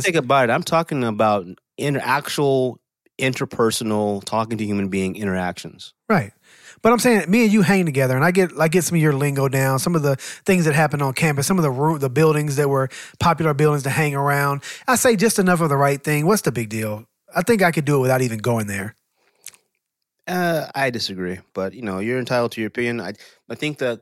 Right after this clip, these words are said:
Speaker 1: for certain schools, including University of Georgia, there's just certain things that, that, you know, they're, that are unique to that school that alums will know.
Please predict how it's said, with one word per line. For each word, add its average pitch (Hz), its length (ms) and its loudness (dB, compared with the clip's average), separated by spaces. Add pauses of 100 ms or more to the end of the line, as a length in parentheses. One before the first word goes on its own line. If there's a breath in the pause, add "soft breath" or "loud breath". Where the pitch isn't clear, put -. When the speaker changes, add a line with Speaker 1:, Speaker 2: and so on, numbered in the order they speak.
(140)
Speaker 1:
for 120 100 -6
certain 139 640 -4 (880)
schools, 143 800 -4 (760)
including 180 380 -4
University 147 320 -2
of 127 60 -8
Georgia, 120 420 -2
there's 117 220 -2
just 123 140 -4
certain 151 240 -2
things 143 320 -2
that, 120 220 2 (1000 soft breath)
that, 117 280 2
you 127 80 -6
know, 113 160 0
they're, 110 340 0
that 113 180 0
are 110 180 2
unique 107 540 -2
to 127 120 -4
that 110 240 0
school 123 480 0
that 101 160 0
alums 107 440 -2
will 95 180 -2
know. 92 440 -4